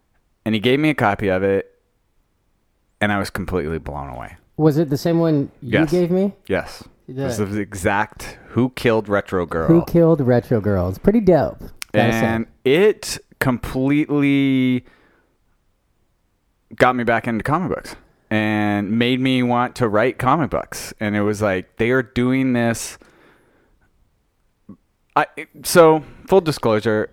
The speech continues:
Speaker 1: I love Brian Michael Bendis. I love his Marvel work. I've read every,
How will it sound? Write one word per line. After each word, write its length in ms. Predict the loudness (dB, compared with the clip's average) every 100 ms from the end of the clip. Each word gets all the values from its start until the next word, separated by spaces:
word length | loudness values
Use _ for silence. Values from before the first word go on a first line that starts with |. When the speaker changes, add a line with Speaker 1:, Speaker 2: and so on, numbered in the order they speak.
| _
Speaker 1:
I 100 | 0
love 420 | 0 0 -2 -2
Brian 220 | -4 -4
Michael 260 | -8 -10 -10
Bendis. 380 | -10 -10 -8 -4
I 60 |
love 200 | -2 -2
his 160 | -4 -4
Marvel 360 | 0 0 0 2
work. 360 | 2 2 0
I've 140 | -4 0
read 280 | 0 0 -2 -4
every, 480 | -2 -2 -2 -2